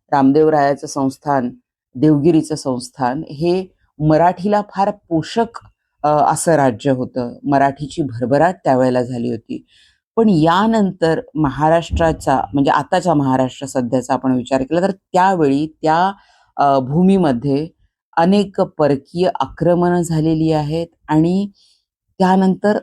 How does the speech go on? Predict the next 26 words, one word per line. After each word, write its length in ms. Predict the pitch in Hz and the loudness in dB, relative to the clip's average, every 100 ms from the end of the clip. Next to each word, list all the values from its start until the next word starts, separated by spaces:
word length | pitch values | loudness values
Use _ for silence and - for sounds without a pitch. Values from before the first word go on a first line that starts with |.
| _ | _
बरेच 680 | 156 135 170 180 233 247 - 202 - - 117 _ | -12 -2 2 4 4 2 -2 -4 -4 -14 -20 _
बदल 420 | 143 131 170 175 165 - _ 131 | 0 2 2 2 -4 -12 _ -14
झालेले 360 | 135 123 123 | -10 -8 -6
आहेत. 100 | 123 - | -8 -4
म्हणजे 300 | 135 143 151 - _ _ _ - 156 | -4 -2 -4 -8 _ _ _ -2 2
मोहम्मद 340 | 160 165 175 | 4 4 2
तुघलकानं 600 | 180 160 156 180 180 175 190 | 0 0 2 2 2 0 0
तर 80 | |
यादवांची 560 | 175 143 131 151 165 202 | 2 2 2 2 0 -4
सत्ता 440 | - 131 _ 190 | -6 -6 _ -4
संपवली 800 | 190 - 135 131 135 127 123 120 101 | -4 -2 -4 -2 -2 0 0 -2 -4
आणि 160 | 131 139 | -2 0
इकडं 280 | 139 151 151 _ _ _ | 2 0 0 _ _ _
विदर्भ, 320 | 151 151 156 131 | 0 2 2 0
मराठवाड्याकडं 1120 | 135 135 135 143 139 139 131 131 135 135 135 - | 0 0 2 0 0 0 0 0 0 0 -2 -6
बहमत, 840 | - 127 143 147 151 156 _ 135 | -10 -4 0 2 0 -2 _ 0
अ, 480 | 135 131 127 127 123 123 _ _ _ | 2 4 2 0 -2 -8 _ _ _
बहमन 340 | 135 156 165 160 | 0 2 2 0
सल्तनत 560 | 151 131 - 131 127 | 0 -2 0 -2 -2
उभी 180 | 120 123 | -6 -6
राहिली. 520 | 120 120 117 120 123 _ _ _ _ _ _ | -6 -6 -6 -8 -10 _ _ _ _ _ _
पुन्हा 360 | 156 151 131 113 | 0 4 4 0
बहमन 420 | 113 131 131 156 | -2 2 2 2
सल्तनीचंही 880 | 160 165 156 170 165 170 165 165 156 | 2 0 0 0 0 0 2 2 2
विभाजन 540 | 143 131 135 135 135 | 2 2 2 2 2
झालं 360 | 131 127 127 | 2 -2 -8